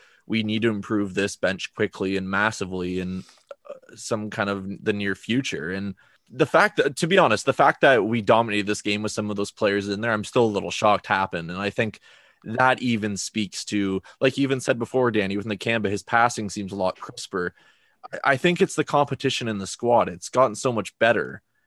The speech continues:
and so much sharper that we're seeing even players that we kind of wrote off last season as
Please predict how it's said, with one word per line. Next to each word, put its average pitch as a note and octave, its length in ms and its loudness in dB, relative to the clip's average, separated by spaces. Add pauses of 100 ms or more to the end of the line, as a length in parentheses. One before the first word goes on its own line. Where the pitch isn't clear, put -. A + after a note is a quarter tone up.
(120)
and G2+ 160 -6
so B2 120 -2
much G#2+ 160 -2
sharper G#2 640 0 (260)
that G#2+ 340 2
we're A2 160 -2
seeing B2 300 -4
even A2 240 -4
players G#2+ 380 2
that G#2+ 120 2
we F#2+ 60 -8
kind G#2 220 -4
of G2 60 -6
wrote G#2 240 2
off F#2+ 220 0
last G2+ 320 0
season F2+ 300 -8
as E2 280 -10